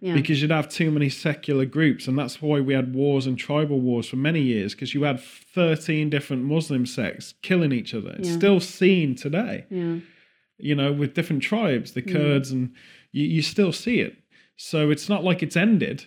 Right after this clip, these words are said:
Speaker 1: Mm.
Speaker 2: but there has to be some sense of control. One, one thing I think that the Islamic world still shows us is when central control of their state can be led by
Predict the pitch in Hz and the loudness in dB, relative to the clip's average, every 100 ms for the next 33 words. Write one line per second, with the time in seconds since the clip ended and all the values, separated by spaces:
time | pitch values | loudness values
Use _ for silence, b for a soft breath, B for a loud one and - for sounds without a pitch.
0 | _ 214 180 175 175 160 156 160 180 - | _ -4 -2 -2 -2 0 0 2 -2 -2
1 | 160 156 156 160 143 156 139 139 131 123 | 2 2 2 -2 0 -2 -2 -4 -4 -2
2 | 202 170 170 190 180 220 240 262 226 190 | 0 2 2 2 4 4 2 2 4 2
3 | 196 202 185 170 147 165 143 156 156 151 | 2 2 2 2 -2 -2 0 2 4 4
4 | 160 151 139 - 147 139 131 117 - - | 2 0 0 -2 0 2 2 -2 -10 -14
5 | - - 196 180 139 - - 185 165 120 | -8 2 6 6 2 -4 0 4 4 2
6 | 98 120 - b b b b - 156 131 | -4 -10 -14 b b b b -6 0 0
7 | 147 151 147 170 165 160 147 - 135 - | 2 0 0 -2 -2 0 -2 -2 -4 -4
8 | - 180 156 139 - 151 131 127 143 131 | -2 2 4 4 2 0 0 0 0 0
9 | 127 - - 151 123 - 139 135 135 143 | -2 -10 -2 0 0 -4 -2 2 4 4
10 | 131 127 - 131 127 | 2 -2 -4 -2 0